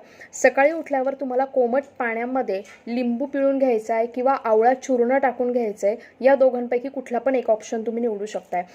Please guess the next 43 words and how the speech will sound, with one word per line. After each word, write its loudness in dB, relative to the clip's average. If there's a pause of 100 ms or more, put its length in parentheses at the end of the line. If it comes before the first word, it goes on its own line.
(240)
कोमट 6
पाण्यामध्ये -2
लिंबू -4 (140)
किंवा 2
आवळा 2
चूर्ण, -8 (440)
यापैकी 2
एक -2
कुठली -6
पण -2
गोष्ट -4
तुम्ही -8
फॉलो 0
करा -4 (280)
आणि 2
ते 8
रोज 4
सकाळी -2
उठल्यावर 2
उपाशी 2
पोटी -2
घ्यायला 0
सुरुवात -2 (120)
करा. -6 (800)
याच्यामुळे 4
व्हिटॅमिन -2
सी -6
तुम्हाला -2
चांगले -2
मिळतात, -2
ज्याच्यामुळे -2
तुमचे -4
केस -2
पण -4
चांगले -2
राहतात, -4
तुमची -6
त्वचा -4
पण -4
चांगली -2
राहते, -4 (400)
बेली 2
फॅट 4